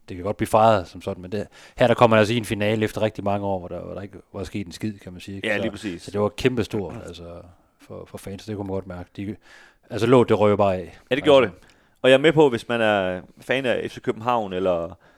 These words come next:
Speaker 2: eller Liverpool, eller hvad ved jeg, så kan det jo lyde fuldstændig grinagtigt, at, øh, at A G F-fans, de har det sådan her. Men, øh, men jeg kan godt forstå dem, fordi der har været rigtig, rigtig mange år, som vi jo har, er velbeskrevet i den her podcast, hvor, hvor, hvor dårligt det
Speaker 1: Ja,
Speaker 2: har været,
Speaker 1: og
Speaker 2: ikke?
Speaker 1: det er jo i høj grad historien om,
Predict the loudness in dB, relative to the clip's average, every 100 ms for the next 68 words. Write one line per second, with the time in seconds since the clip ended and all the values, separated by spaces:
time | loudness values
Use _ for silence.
0 | _ _ _ -6 -4 -2 -2 -2 -2 0
1 | 2 2 0 -6 -6 -4 -6 -8 -10 -10
2 | -12 -12 -8 -8 -6 -12 -12 -14 -8 0
3 | 2 2 0 0 -4 -2 -2 0 -2 -2
4 | -4 -2 0 0 -4 -6 -6 -6 -8 -6
5 | -6 -6 -12 _ _ _ -4 0 2 0
6 | 0 0 0 -2 2 2 2 2 0 -2
7 | -8 -8 -6 -6 -4 -4 -4 -2 -4 -6
8 | -8 -6 -4 -6 -8 -18 -4 0 2 0
9 | 0 0 0 -2 -6 -6 -4 -2 -2 0
10 | -2 -4 -10 -10 -8 -4 -4 -2 -4 -2
11 | -2 -2 0 4 8 8 10 6 6 2
12 | 4 4 2